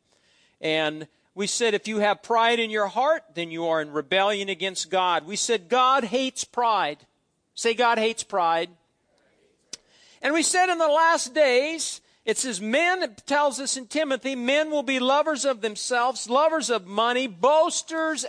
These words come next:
and proud." We also said pride is associated with what kind of heart? An evil heart. See, I'm saying all this because we need to realize that pride is a sin.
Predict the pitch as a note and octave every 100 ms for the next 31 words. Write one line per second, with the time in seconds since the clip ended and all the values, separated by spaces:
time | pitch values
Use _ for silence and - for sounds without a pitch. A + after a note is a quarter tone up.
0 | - C4 C#4 C#4 C#4 C4 _ _ _ -
1 | A3+ A3 G3+ F3 D3 A#2+ G2+ E2+ - _
2 | _ _ A3+ B3 D4 E4+ - C#4 - C#4+
3 | G#3 C#4 C#4 D4 D4+ D4 G#3 F#3 G3 -
4 | C4 C4+ - B3 A#3+ A#3 A#3 G3 G#3 G#3
5 | A3 - A3+ G#3+ F3+ G3+ G#3+ A#3 A#3 _
6 | _ _ _ _ F#3 F#3 G#3 G#3 G3 E3
7 | D3 - - B2+ A2+ G#2 _ - - -
8 | _ _ _ _ _ _ _ _ _ _
9 | _ _ _ _ _ _ - A3+ - -
10 | E4 A#3+ - D#4+ D#4+ D#4 D4 C#4+ B3 C4
11 | C4 - B3+ A#3+ A3 - - - B3 F#4+
12 | G#4+ E4 A#3 A3+ E4+ F4+ A#3+ A#3 C4+ -
13 | B3+ - - D#4+ E4+ E4 D#4 A3+ C#4 -
14 | E4+ D#4 A3+